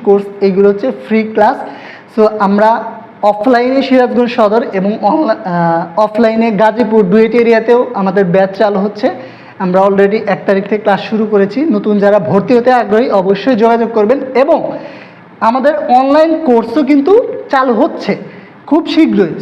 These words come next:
So যারা অনলাইন কোর্সটি করতে চান অবশ্যই ইনবক্স করবেন।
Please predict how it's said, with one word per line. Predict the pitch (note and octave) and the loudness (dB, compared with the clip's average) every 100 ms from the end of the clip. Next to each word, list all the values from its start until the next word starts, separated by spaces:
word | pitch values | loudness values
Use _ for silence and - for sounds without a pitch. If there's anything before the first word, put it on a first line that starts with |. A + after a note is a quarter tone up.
| - | -4
So | |
যারা | F#3+ D#3+ G#3 B3 | 0 2 2 2
অনলাইন | B3 A#3+ B3+ C#4 | 0 0 2 0
কোর্সটি | C#4 C#4 D#4 D#4 | 0 -2 -4 -2
করতে | D#4 E4 D#4 G#3 | 0 0 0 0
চান | A3+ - - - - - | 0 -2 -8 -14 -10 -2
অবশ্যই | G#3+ A#3+ - E4+ A4+ C#4+ | 0 0 0 -2 -2 2
ইনবক্স | C4 G#3 - | 2 2 0
করবেন। | - G3 D#3+ | -2 0 0